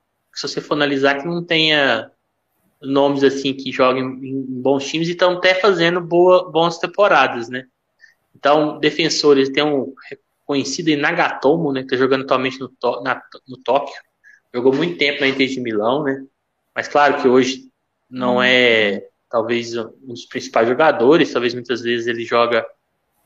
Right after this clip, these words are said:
Speaker 1: é, até mais pela história e tal, mas é um nome que todo mundo conhece, acho que a maioria que acompanhou o futebol nos últimos anos. Tem o Tomiyasu aí do Arsenal, é, deixa eu ver mais algum,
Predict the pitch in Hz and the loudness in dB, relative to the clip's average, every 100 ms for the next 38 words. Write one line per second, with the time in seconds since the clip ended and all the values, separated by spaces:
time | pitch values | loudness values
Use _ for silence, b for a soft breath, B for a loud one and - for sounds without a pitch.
0 | _ - 117 113 110 107 123 120 123 123 | _ -6 -2 0 0 0 0 0 0 -2
1 | - - 120 117 - 107 123 160 147 101 | -4 -2 0 -2 0 4 4 6 2 0
2 | - 117 139 160 160 160 - - _ _ | -2 0 2 2 0 -2 -8 -14 _ _
3 | _ _ _ 127 127 127 123 123 131 135 | _ _ _ -6 -4 -2 -2 -2 -4 -4
4 | 117 117 - 131 110 127 - - 117 113 | -6 -8 -6 -2 0 -2 -4 -12 -6 -4
5 | 110 110 135 131 120 117 113 110 107 - | -2 -2 -6 -8 -8 -4 -2 -2 -2 -8
6 | 110 107 110 107 - 113 127 156 - - | -4 -2 -2 -6 -8 -2 0 0 -4 -14
7 | B B B B - 139 139 143 143 135 | B B B B -4 -2 2 2 4 4
8 | 131 127 135 127 127 110 120 151 - 175 | 4 2 0 2 4 4 4 2 -2 -6
9 | 180 - _ _ _ _ _ - 123 123 | -6 -10 _ _ _ _ _ -2 2 4
10 | 123 120 117 110 110 - _ - 110 110 | 4 4 2 0 -6 -16 _ -14 -12 -10
11 | 110 110 110 120 165 156 | -8 -4 -2 0 0 0